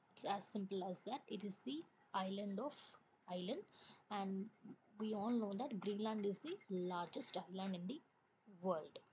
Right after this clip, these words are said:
Next is zoology, animals, and adenology, what? So we know that zoology is the study of animals.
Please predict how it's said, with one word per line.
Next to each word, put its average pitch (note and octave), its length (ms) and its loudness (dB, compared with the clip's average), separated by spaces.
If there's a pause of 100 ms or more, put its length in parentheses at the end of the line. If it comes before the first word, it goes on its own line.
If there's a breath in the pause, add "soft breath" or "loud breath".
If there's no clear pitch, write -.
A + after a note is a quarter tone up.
(1080 loud breath)
Next C4 240 -4
is A#3 220 0
zoology, G#3+ 720 2 (160)
animals, F#3+ 500 0 (640)
and G3+ 320 0 (140)
adenology, G#3 640 2 (240)
what? E3+ 380 -4 (600 loud breath)
So B3 140 -4 (100)
we A3 120 4
know A3+ 300 2
that C#4+ 180 -2 (540)
zoology G3 760 2
is G3+ 180 -2
the - 80 -12
study F#3 340 -2
of C#4 320 -2
animals. D#3+ 680 -8